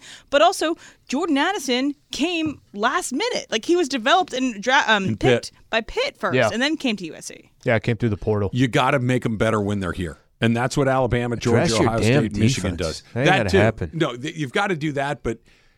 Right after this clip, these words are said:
Speaker 2: it's
Speaker 3: No,
Speaker 2: not a
Speaker 3: that,
Speaker 2: matter
Speaker 3: that's,
Speaker 2: of
Speaker 3: that's a
Speaker 2: getting
Speaker 3: good
Speaker 2: the right guys
Speaker 3: observation.
Speaker 2: into
Speaker 3: That's
Speaker 2: the
Speaker 3: a good
Speaker 2: building.
Speaker 3: observation.
Speaker 2: It's when they leave, are they better?
Speaker 3: Mm-hmm.
Speaker 2: If you're leaving, if you're showing up as a five-star, why are you leaving as a three?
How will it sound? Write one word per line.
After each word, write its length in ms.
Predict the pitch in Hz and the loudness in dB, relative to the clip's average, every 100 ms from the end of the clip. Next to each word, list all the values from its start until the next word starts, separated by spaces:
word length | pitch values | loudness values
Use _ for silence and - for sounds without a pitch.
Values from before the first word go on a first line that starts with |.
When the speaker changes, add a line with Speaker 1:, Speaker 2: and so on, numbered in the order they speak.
| _ - | _ -2
Speaker 2:
it's 240 | 123 - | -2 2
Speaker 3:
No, 80 | 170 | 6
Speaker 2:
not 100 | 208 | 6
a 40 | |
Speaker 3:
that, 100 | 196 175 | 6 6
Speaker 2:
matter 120 | 208 | 6
Speaker 3:
that's, 140 | 226 | 2
Speaker 2:
of 60 | 185 | 2
Speaker 3:
that's 160 | 185 165 | 4 4
a 40 | |
Speaker 2:
getting 60 | 147 | 4
Speaker 3:
good 120 | 208 | 6
Speaker 2:
the 40 | 180 | 6
right 40 | 143 | 6
guys 40 | |
Speaker 3:
observation. 420 | 151 139 127 92 78 | 4 4 2 0 0
Speaker 2:
into 240 | 160 170 | 0 4
Speaker 3:
That's 160 | 151 - | 4 6
Speaker 2:
the 60 | |
Speaker 3:
a 20 | - | 6
good 80 | 185 | 8
Speaker 2:
building. 120 | 175 | 6
Speaker 3:
observation. 300 | 226 123 120 | 4 4 4
Speaker 2:
It's 140 | 143 131 | 4 0
when 240 | 123 175 | 0 0
they 120 | 165 | 0
leave, 260 | 131 165 139 | 0 2 2
are 80 | 127 | 0
they 140 | 117 | -2
better? 380 | 98 113 107 78 _ - | -2 -4 -4 -8 _ -14
Speaker 3:
Mm-hmm. 300 | 95 92 113 | -12 -8 -2
Speaker 2:
If 140 | 123 147 | -2 2
you're 140 | 202 | 0
leaving, 500 | 180 175 202 190 165 - | 2 2 2 0 -2 -4
if 300 | 143 151 185 | -2 -2 0
you're 120 | 226 | -2
showing 280 | - 202 180 | 0 0 0
up 100 | 185 | -2
as 100 | 135 | -4
a 40 | |
five-star, 560 | - 147 147 - 131 113 | -2 0 0 0 0 0
why 140 | 127 | 0
are 20 | 139 | -2
you 80 | |
leaving 240 | 123 131 120 | -2 -4 -4
as 120 | 107 | -6
a 40 | |
three? 400 | - 113 98 76 | -8 -8 -8 -10